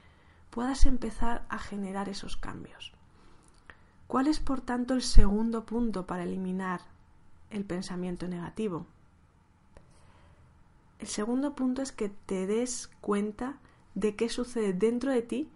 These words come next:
cuando aparece ese diálogo mental negativo. ¿Qué sucede? ¿Cómo vives tu día a día? ¿Cómo actúas contigo mismo?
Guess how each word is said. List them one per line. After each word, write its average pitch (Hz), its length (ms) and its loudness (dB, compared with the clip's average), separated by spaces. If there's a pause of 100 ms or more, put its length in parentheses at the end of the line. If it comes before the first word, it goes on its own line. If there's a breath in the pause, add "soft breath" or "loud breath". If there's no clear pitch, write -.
(260 loud breath)
cuando 208 300 -2
aparece 208 640 -6
ese 214 320 10
diálogo 190 680 -6
mental 165 640 -10
negativo. - 540 -14 (480 loud breath)
¿Qué 262 120 0
sucede? 220 540 -6 (800 loud breath)
¿Cómo 262 320 0
vives 262 320 -2
tu 220 160 -6
día 226 220 -2
a 208 40 -4
día? 196 360 -4 (440 loud breath)
¿Cómo 247 240 2
actúas 254 600 -4 (320)
contigo 220 420 -4
mismo? 214 480 -6